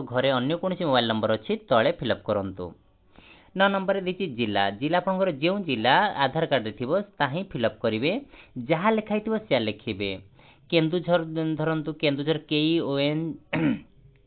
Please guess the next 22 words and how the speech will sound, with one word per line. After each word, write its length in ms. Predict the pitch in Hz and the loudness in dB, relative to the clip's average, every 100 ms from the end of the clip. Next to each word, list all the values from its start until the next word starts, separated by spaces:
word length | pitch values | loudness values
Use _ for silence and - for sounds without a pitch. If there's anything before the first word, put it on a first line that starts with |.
| _ - | _ -6
ଜି 220 | 120 160 | 0 4
ଏଚ୍ 260 | 160 156 | 4 4
ଆର୍ 120 | 160 151 | 2 2
କେଉଁଝର, 580 | 156 151 156 190 170 98 - - - - - | 2 0 2 4 4 2 -4 -20 -20 -8 0
କିନ୍ତୁ 340 | 147 143 175 185 | 0 0 -2 -2
ଧରନ୍ତୁ 340 | 156 147 139 151 | 2 2 4 4
ଆଧାର 240 | 127 143 | 4 4
କାର୍ଡ 180 | 143 143 | 4 2
ଅଛି 180 | 143 170 156 - | 2 -2 -4 2
କେ 120 | 143 | 4
ଇ 140 | 151 165 | 4 4
ଏନ୍ 220 | 143 151 151 | 2 0 2
ଡି 120 | 127 | 2
ୟୁ 100 | 123 123 123 | 2 0 0
କେନ୍ଦୁଝର, 600 | 123 120 120 110 117 113 | 2 2 0 0 0 0
ତେଣୁକରି 480 | - 147 160 180 | -2 -4 -4 -6
କେ 220 | 196 - 143 | -4 0 2
ଇ 120 | 160 151 | 2 0
ଏନ୍ 200 | 170 165 | -2 -2
ଡି 100 | 131 | -2
ୟୁ 100 | 113 110 104 | -2 -2 -2
ଯାହା 260 | 147 185 | 0 4